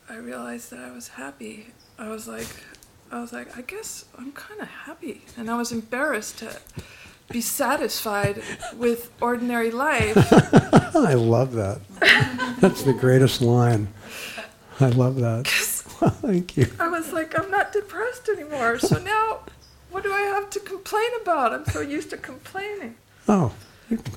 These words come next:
Speaker 1: Uh,
Speaker 2: do it for fun.
Speaker 1: Yeah, it's like, I'm, I'm good at it.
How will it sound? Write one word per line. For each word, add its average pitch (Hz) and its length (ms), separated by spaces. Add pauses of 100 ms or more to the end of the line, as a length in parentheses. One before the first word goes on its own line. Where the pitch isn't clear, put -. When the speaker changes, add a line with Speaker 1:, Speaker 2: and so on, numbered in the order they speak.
Speaker 1:
Uh, 277 200 (580)
Speaker 2:
do 147 120
it 120 80
for - 100
fun. 107 400
Speaker 1:
Yeah, 330 480
it's 247 340
like, 240 180 (680)
I'm, 254 200 (260)
I'm 233 140
good 262 180
at 240 160
it. - 120